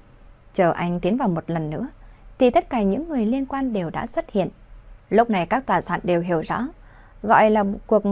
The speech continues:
họp báo nhỏ, nhưng Phong Thị chỉ định mời một lần duy nhất. Về sau cho dù bọn họ có đưa ra tin tức gì,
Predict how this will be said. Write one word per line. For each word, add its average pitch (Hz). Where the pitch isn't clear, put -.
họp 202
báo 196
nhỏ, 202
nhưng 180
Phong 180
Thị 170
chỉ 180
định 170
mời 170
một 170
lần 160
duy 180
nhất. 233
Về 180
sau 175
cho 175
dù 170
bọn 165
họ 170
có 175
đưa 180
ra 180
tin 180
tức 285
gì, 185